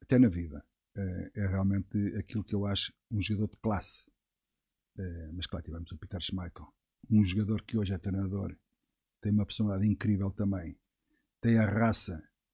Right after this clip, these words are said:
que eu acho que era um bocadinho a minha, eu, eu revejo-me nele, tem um pé, eh, eu não vou dizer que o dele é melhor que o meu, melhor,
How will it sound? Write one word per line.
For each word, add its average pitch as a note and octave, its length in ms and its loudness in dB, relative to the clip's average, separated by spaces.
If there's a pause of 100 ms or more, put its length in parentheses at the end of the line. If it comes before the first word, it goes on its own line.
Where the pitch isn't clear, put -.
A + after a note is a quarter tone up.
(500)
que G#2+ 100 -2
eu G#2+ 60 2
acho G2+ 160 -2
que - 200 -8
era G2+ 120 4
um G#2+ 100 6
bocadinho G#2+ 300 4
a - 20 6
minha, A2 400 6 (220)
eu, G#2 300 2
eu G#2+ 100 6
revejo-me G2+ 360 6
nele, G#2+ 300 0 (1080)
tem A#2+ 180 8
um A#2+ 100 12
pé, A2+ 500 6 (240)
eh, F2+ 760 -4 (140)
eu A2 80 2
não A2 80 6
vou G#2+ 120 4
dizer G#2+ 160 2
que A2+ 100 0
o - 20 4
dele A2 180 6
é - 20 6
melhor G#2+ 160 6
que - 100 -4
o G#2 40 8
meu, G#2+ 200 8
melhor, G#2 240 6